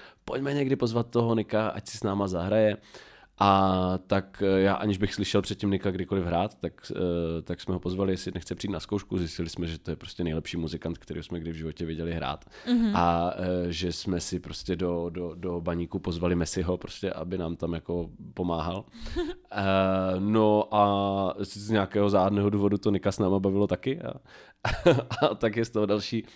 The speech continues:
Speaker 1: další přátelství, které trvá dodnes.
Speaker 2: Mhm. A tam vlastně začal být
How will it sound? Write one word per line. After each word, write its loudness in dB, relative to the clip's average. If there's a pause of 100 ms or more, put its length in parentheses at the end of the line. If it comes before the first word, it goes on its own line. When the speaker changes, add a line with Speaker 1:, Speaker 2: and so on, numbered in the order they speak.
(280)
Speaker 1:
další 4
přátelství, 0
které 0
trvá 0
dodnes. -4 (100)
Speaker 2:
Mhm. 4 (540)
A 0
tam 0
vlastně 0
začal 0
být -4